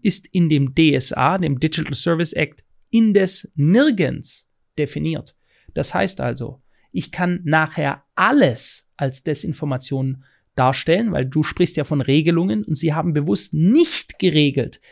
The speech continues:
was das bedeuten soll. Also können sie nachher sagen,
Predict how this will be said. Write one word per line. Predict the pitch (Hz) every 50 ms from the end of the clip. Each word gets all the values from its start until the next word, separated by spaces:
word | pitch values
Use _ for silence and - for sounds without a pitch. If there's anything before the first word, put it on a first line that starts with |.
| _ -
was | 160 160 156 -
das | - 143 - -
bedeuten | 135 - 135 135 139 - 147
soll. | 123 - 120 117 - _ _ - - - -
Also | - 165 170 170 190
können | 190 - - 226 226 220 185
sie | 202 208
nachher | 190 190 196 202 - 196
sagen, | 175 160 180 180 190 190 208 214 208 -